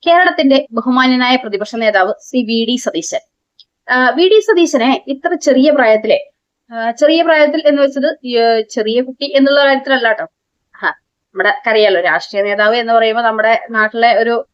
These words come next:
ആ, ഒരു, ആ, നേതൃസ്ഥാനത്തേക്കൊക്കെ എത്തണം എന്നുണ്ടെങ്കിൽ ഒരു അറുപത് വയസ്സൊക്കെ കഴിയണം എന്നുള്ളതാണ് നമ്മുടെ നാട്ടിലെ ഒരു അവസ്ഥ.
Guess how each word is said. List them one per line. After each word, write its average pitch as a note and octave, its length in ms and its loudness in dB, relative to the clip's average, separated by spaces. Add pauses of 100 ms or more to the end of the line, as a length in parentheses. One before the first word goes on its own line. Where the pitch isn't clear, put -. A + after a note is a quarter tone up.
(280)
ആ, A3+ 240 2
ഒരു, A3+ 240 2
ആ, A3+ 540 2 (100)
നേതൃസ്ഥാനത്തേക്കൊക്കെ A3+ 960 -2
എത്തണം B3+ 340 0
എന്നുണ്ടെങ്കിൽ B3 600 2
ഒരു G#3+ 100 -2
അറുപത് G#3 280 2
വയസ്സൊക്കെ A#3 320 0
കഴിയണം B3+ 460 0
എന്നുള്ളതാണ് B3 400 0
നമ്മുടെ B3 260 -4
നാട്ടിലെ A#3+ 360 -2
ഒരു B3 60 0
അവസ്ഥ. A#3 280 -2